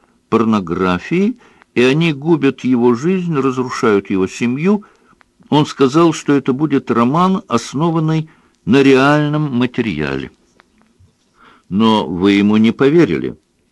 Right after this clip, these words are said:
Э, чуть было не поверила. Он и раньше, э, говорил о романе, и даже если бы я не слышала об этом раньше, я все равно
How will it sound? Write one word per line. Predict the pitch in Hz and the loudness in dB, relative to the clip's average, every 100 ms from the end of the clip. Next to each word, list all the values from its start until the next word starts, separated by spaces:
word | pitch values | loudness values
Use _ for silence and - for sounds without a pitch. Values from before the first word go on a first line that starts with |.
| _ _ _ _ _ _ _ _ _ _ _ _ _ _ _ _ _ _ _ - - - _ - | _ _ _ _ _ _ _ _ _ _ _ _ _ _ _ _ _ _ _ -20 -20 -20 _ -8
Э, | 95 85 92 - | -4 -2 -4 -8
чуть | - - 139 80 | -6 -2 -2 -2
было | 90 80 78 73 69 67 _ - | 0 2 2 0 -4 -10 _ -10
не | 85 | -8
поверила. | - 85 73 67 60 64 - _ _ _ _ - - - | -4 -4 -4 -6 -6 -8 -10 _ _ _ _ -20 -20 -4
Он | 120 123 | 0 0
и | |
раньше, | 139 185 170 - 82 73 65 _ _ _ _ | 2 0 -2 -4 -2 -2 -4 _ _ _ _
э, | - 78 76 | -4 -2 -2
говорил | 76 78 90 110 165 127 | -4 -2 -2 -2 -2 -2
о | |
романе, | 101 95 151 165 131 104 78 | -2 -2 -2 -2 -2 -4 -4
и | 90 95 98 | -4 -4 -4
даже | 92 131 127 107 | 0 0 0 -2
если | 113 - | -4 -4
бы | 98 | -4
я | 107 113 | -2 -2
не | 104 | -4
слышала | - 113 110 107 107 | -2 -2 -2 0 0
об | 98 | 0
этом | 107 107 101 | 0 -2 -2
раньше, | 127 160 156 - 104 | 0 -2 -4 -4 -4
я | 95 95 104 101 | -2 -2 -2 -2
все | - 98 | -2 -2
равно | 104 139 | -2 -4